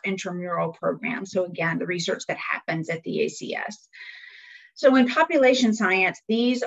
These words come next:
are the largest, um, population studies or cancer prevention studies, um, that occur in the world.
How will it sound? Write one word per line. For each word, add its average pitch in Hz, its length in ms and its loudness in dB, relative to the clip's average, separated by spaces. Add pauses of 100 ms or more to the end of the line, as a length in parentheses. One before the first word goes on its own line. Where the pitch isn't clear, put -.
(120)
are 185 400 2 (1080)
the 202 380 0
largest, 247 1080 0 (100)
um, 180 560 -4
population 226 840 0
studies 185 800 -4
or 180 120 -8
cancer 214 440 -2
prevention 196 520 -4
studies, 175 680 -2 (120)
um, 165 460 -4 (120)
that 175 380 0
occur 214 280 0
in 226 100 4
the 233 80 4
world. 180 460 0